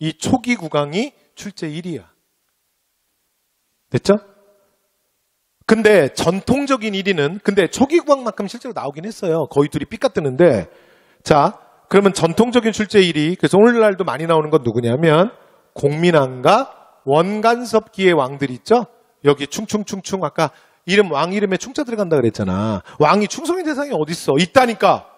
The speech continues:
이때는 있다고. 이때는 누구야? 원나라 황제에게 충성해야 되는 거야. 되죠? 그래서 요 시기를 공민왕과 원간섭기라고 하는데요. 자, 여기가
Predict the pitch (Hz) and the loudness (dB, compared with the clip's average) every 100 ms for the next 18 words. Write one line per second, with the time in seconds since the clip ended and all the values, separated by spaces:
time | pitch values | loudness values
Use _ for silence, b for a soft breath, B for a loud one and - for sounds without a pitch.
0 | - 196 240 208 - 151 90 85 - 190 | -12 -2 0 0 0 0 -2 -2 -2 0
1 | 254 220 175 202 151 104 _ _ _ _ | -2 -2 0 2 2 -2 _ _ _ _
2 | _ _ - 139 170 170 165 151 165 139 | _ _ -2 0 0 0 0 -2 -6 -6
3 | 127 147 - 208 190 151 107 90 80 78 | -6 -6 -10 -6 -6 -4 -6 -6 -12 -16
4 | 78 - - 135 214 b b b b - | -20 -10 0 2 2 b b b b -2
5 | 160 156 147 160 240 226 180 143 160 123 | 2 6 6 4 2 0 4 6 6 4
6 | 95 b b _ - 160 202 202 185 170 | 0 b b _ -4 0 2 2 2 2
7 | 135 135 151 175 208 226 220 - - 151 | 2 0 0 0 0 0 -6 -6 -2 -2
8 | 131 113 107 107 151 131 135 202 b b | -2 -6 -8 0 2 2 0 -4 b b
9 | b - 110 104 107 127 123 123 220 269 | b -12 -12 -8 -6 -6 -2 2 2 2